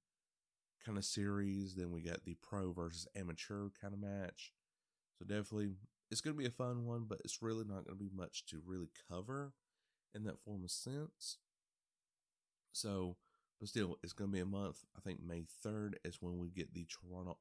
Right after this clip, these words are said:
Ultra home series. And again, that's gonna be a month away, so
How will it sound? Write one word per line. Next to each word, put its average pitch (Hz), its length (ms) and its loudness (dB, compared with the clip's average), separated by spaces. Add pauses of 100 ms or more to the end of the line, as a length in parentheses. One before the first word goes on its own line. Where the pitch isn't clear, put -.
(100)
Ultra 95 480 -2 (440)
home 110 360 0
series. - 800 -2 (800)
And 85 100 -4
again, 85 260 0
that's 78 280 -6 (180)
gonna 85 120 -2
be 82 80 0
a 80 40 0
month 90 300 0
away, 95 500 2
so 80 360 -4